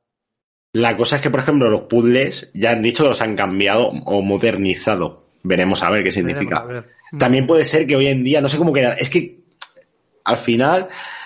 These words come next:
Speaker 1: a mí me parecen originales, sobre todo los del uno, que son los que más recuerdo tengo, pero
Speaker 2: Sí,
Speaker 1: no
Speaker 2: los,
Speaker 1: sé.
Speaker 2: los,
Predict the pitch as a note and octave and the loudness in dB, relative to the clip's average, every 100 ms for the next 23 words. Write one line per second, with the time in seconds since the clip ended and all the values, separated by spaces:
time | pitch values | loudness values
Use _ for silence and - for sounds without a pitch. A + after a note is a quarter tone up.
0 | - - G#2+ C3 F#3+ F#3+ D3 A2+ - A2 | -10 -2 0 2 2 0 0 -2 -4 -2
1 | C#3 C#3+ A#2+ B2 C3+ B2 G2+ D3+ E3 A#2 | -2 0 2 2 2 2 0 0 0 0
2 | A2 C3+ C3 C3+ C3 B2+ A#2 A2+ A2+ A#2 | 0 0 0 0 2 2 0 0 0 0
3 | G#2 B2 D#3+ B2 - A2 G#2 G2+ G2+ G#2 | 0 0 0 -2 -2 -2 0 -2 -2 -2
4 | F#2 F2+ F2 - _ _ _ - E3+ - | -2 -6 -8 -14 _ _ _ -8 -2 0
5 | - G#2 - | 0 -2 -6